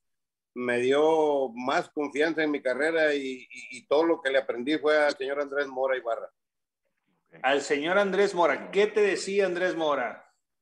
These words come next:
Speaker 1: No, Andrés Mora, eh, era una persona,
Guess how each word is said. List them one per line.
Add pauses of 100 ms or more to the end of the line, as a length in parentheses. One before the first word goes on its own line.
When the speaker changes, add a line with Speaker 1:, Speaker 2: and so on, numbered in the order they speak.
(180)
Speaker 1:
No, (100)
Andrés
Mora,
eh, (160)
era (140)
una
persona,